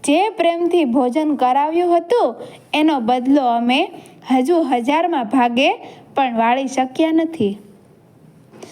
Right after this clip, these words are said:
તને ગમે ત્યારે તકલીફ પડે તો તું આ ઘરને તારું જ સમજીને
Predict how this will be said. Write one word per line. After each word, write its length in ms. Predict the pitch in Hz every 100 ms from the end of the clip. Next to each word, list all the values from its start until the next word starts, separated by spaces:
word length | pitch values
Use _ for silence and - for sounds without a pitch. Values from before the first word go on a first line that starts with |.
| - -
તને 240 | 349 381 349
ગમે 480 | 269 277 330 392
ત્યારે 360 | 359 339 339 349
તકલીફ 460 | 339 269 302 330 320 -
પડે 360 | 294 392 349 240 - - -
તો 100 | 285
તું 340 | 277 302 285 262
આ 140 | 254
ઘરને 480 | 220 262 294 294 254
તારું 500 | 220 233 269 359 381
જ 180 | 311 -
સમજીને 840 | 254 262 240 302 330 254 285 403